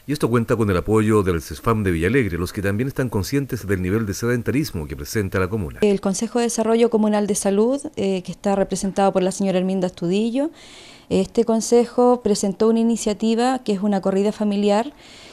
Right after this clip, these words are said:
Speaker 2: que se financia con recursos que provienen del Servicio de Salud Maule y se va a realizar el quince de diciembre.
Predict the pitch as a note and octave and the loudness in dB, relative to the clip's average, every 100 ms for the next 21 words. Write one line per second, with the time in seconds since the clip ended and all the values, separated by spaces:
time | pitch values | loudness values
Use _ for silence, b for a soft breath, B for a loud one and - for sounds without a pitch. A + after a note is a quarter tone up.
0 | B - G#3 G#3 A3+ G#3+ G#3+ A3+ A3+ A#3+ | B -2 0 2 4 4 4 2 2 4
1 | B3+ B3 A#3 A3+ A3+ A3+ G#3 G#3 G#3+ - | 2 4 4 6 4 2 0 0 -2 -2
2 | A3+ G#3+ G3 G#3 A#3 A#3 G#3+ G#3 F#3 B3 | -2 0 2 2 2 2 0 -2 -4 -4
3 | - C#4 C4+ C4 C4+ A3 E3+ F3+ A#3 D#4+ | -2 -4 -2 -2 0 2 2 0 -4 -6
4 | B B B B B B G3+ G#3 A#3 A3 | B B B B B B 0 2 4 4
5 | A#3 A#3 G#3+ A#3 A3+ - C4 C4+ C#4+ C4+ | 4 4 2 2 0 2 0 2 4 4
6 | A3+ - C4 F3+ D#3 | 2 2 2 4 0